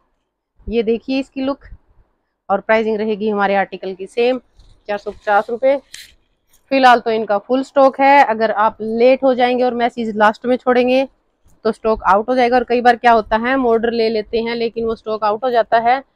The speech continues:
तो उसमें हमें दिक्कत हो जाती है और customer को हमारे से भी ज़्यादा दिक्कत हो जाती है क्योंकि वो payment कर देते हैं लेकिन आपकी payment कहीं नहीं जाएगी, आपकी payment safe रहेगी। अगर हमारे पास आपकी payment आती है और article हमारे पास नहीं बचता है तो हम आपकी payment वापस करेंगे।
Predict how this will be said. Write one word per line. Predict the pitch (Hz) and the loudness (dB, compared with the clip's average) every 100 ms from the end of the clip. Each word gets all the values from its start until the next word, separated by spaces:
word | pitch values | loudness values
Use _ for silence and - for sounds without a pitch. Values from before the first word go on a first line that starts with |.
| _ _ - | _ _ -8
तो | 240 | -8
उसमें | 262 262 | -4 -4
हमें | 247 262 196 | -2 -4 -4
दिक्कत | 240 - 269 | -8 0 0
हो | 254 | 2
जाती | 220 214 233 | 0 0 -4
है | |
और | 240 | -2
customer | 262 - 269 277 | -4 -4 -2 0
को | 269 247 | 2 2
हमारे | 233 226 262 | 4 2 2
से | 262 | -2
भी | 233 | 2
ज़्यादा | 233 226 | 2 2
दिक्कत | 208 - 220 | -2 -4 -4
हो | 220 | 0
जाती | 202 190 208 | -2 -2 0
है | 214 277 - _ _ | 2 2 0 _ _
क्योंकि | 240 208 | -2 2
वो | 233 | 2
payment | 208 202 226 233 | 2 0 0 0
कर | 254 | 0
देते | 247 247 262 | 0 0 4
हैं | 254 262 - 220 | 4 4 0 -2
लेकिन | 220 233 | 2 2
आपकी | 233 - | 2 0
payment | 214 233 233 - | 0 2 2 0
कहीं | 202 208 247 | -2 2 2
नहीं | 254 | 2
जाएगी, | 247 240 233 277 - _ _ 208 | 4 4 4 -2 -4 _ _ 0
आपकी | 226 247 | 0 0
payment | 247 240 240 | 2 2 2
safe | - 226 254 | 2 2 4
रहेगी। | 262 233 254 | 2 4 4
अगर | 240 254 240 | 6 4 4
हमारे | 233 233 233 | 4 4 6
पास | 233 240 | 4 4
आपकी | - 226 | -2 0
payment | 226 214 226 247 | 2 2 4 4
आती | 254 262 | 4 2
है | 269 285 - _ _ _ _ _ | 4 2 -2 _ _ _ _ _
और | 208 | -2
article | 220 220 240 240 | 0 0 -2 -4
हमारे | 233 214 196 | -4 -6 -6
पास | - 185 - | -4 -6 -4
नहीं | 185 208 262 | -4 0 0
बचता | 247 - 240 | 0 0 0
है | 240 262 | 2 0
तो | 240 | -2
हम | 226 | -4
आपकी | 214 214 | -6 -8
payment | 208 208 190 | -8 -6 -4
वापस | 190 190 247 - | -2 -2 -4 -4
करेंगे। | 262 269 285 | 0 2 0